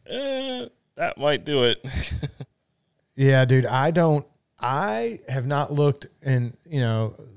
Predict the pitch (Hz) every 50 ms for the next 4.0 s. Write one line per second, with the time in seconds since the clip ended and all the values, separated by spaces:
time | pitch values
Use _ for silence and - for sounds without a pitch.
0 | 120 131 _ _ _ _ _ _ _ - - 175 170 139 117 131 120 127 127 127
1 | - - 123 113 104 110 107 104 98 - 120 110 107 104 107 107 101 107 104 98
2 | 95 98 104 - _ _ _ _ _ - 240 254 254 247 240 233 226 220 214 208
3 | 208 202 - - - - - - _ - 117 120 113 101 - - - - - -
4 | 123